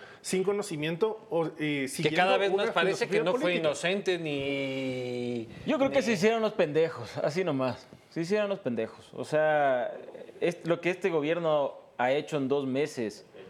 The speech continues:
Speaker 3: ha demostrado que los anteriores dos no lo quisieron hacer porque no les dio la gana.
Speaker 1: Pero
Speaker 3: Y en eso
Speaker 1: tampoco
Speaker 3: tienen
Speaker 1: porque no
Speaker 3: razón.
Speaker 1: sabían, loco, porque, digamos,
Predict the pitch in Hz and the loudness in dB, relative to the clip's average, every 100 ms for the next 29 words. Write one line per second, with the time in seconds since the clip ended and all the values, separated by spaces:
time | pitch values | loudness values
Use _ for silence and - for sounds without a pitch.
0 | - - - - 143 147 143 139 147 160 | -20 -20 -10 0 0 2 -2 -2 2 4
1 | 165 156 139 131 123 139 160 139 151 156 | 2 0 0 0 0 0 0 0 0 0
2 | 151 131 147 143 143 135 120 131 127 117 | -2 -2 -2 -2 -2 -2 -2 0 0 0
3 | 117 123 92 - - 170 131 165 - 170 | -2 -4 -8 -4 0 2 2 2 2 2
4 | 170 139 - 143 113 180 277 120 - - | 2 0 2 0 0 -2 -2 -4 -6 -8
5 | 156 147 165 165 196 220 | -8 -6 -4 -2 -2 -2